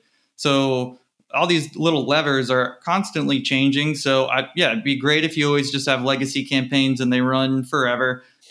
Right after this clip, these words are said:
but you should be trying different angles. Um, one of the big things, actually, since we just talked about it, uh, covid started. Uh, I hate to bring that <laughs> up again, but we were working with a snack foods brand, and the, one of the biggest things when those first two months came in,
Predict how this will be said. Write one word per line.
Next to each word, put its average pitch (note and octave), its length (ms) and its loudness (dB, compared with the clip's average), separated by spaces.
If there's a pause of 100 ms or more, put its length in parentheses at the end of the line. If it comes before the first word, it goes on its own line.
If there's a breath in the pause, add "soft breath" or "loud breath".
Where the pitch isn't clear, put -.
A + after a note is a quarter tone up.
but C3 340 2
you C#3 240 -2 (120)
should F#3 360 -2
be E3 240 -2
trying D3 400 0
different C#3 280 0
angles. C3+ 720 0
Um, B2+ 440 0
one D3+ 140 0
of D#3+ 100 0
the B2+ 200 -6 (100)
big F#3 240 -2
things, C3 300 0
actually, C3 640 -2
since C#3 240 -6
we B2+ 100 -2
just B2 180 -6
talked B2 240 -2
about A#2+ 260 -2
it, A#2 160 -4 (340 soft breath)
uh, B2+ 360 0
covid F#3 360 0
started. A#2+ 500 -2 (180)
Uh, B2+ 460 0
I - 60 -6
hate D#3 180 -2
to - 60 -10
bring B2+ 200 0
that C#3+ 300 -2
<laughs> - 0 -
up C3+ 160 -2
again, B2 380 0
but B2+ 340 0 (300 loud breath)
we D#3 120 4
were D3+ 80 4
working E3 280 0
with D3+ 160 0
a B2 40 0
snack F#3+ 400 -2
foods B2+ 280 -2
brand, B2 480 -2 (100)
and C#3 440 2
the, C3 160 -2
one F#3+ 140 2
of G3 60 2
the F#3+ 60 2
biggest E3 360 -2
things D3+ 460 0
when C3 180 0
those C3+ 180 2
first C#3 300 -4
two D3 100 -2
months C3 300 0
came C3 320 -2
in, C3+ 380 0